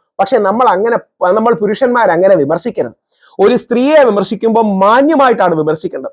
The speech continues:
ആ സ്ത്രീയെ വിമർശിക്കുമ്പോൾ അവർക്ക് കുഴപ്പമില്ലായിരിക്കും, പക്ഷേ അവരുടെ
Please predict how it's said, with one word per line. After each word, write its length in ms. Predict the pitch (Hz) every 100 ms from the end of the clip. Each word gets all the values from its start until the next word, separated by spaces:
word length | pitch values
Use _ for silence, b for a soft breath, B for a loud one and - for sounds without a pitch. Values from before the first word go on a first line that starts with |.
| _
ആ 140 | 165 185
സ്ത്രീയെ 440 | - 190 226 254
വിമർശിക്കുമ്പോൾ 840 | 220 196 233 190 196 165 - - 156
അവർക്ക് 300 | 190 226 330
കുഴപ്പമില്ലായിരിക്കും, 680 | 262 254 285 220 196 254
പക്ഷേ 320 | - - 214 220 B B
അവരുടെ 320 | 170 175 175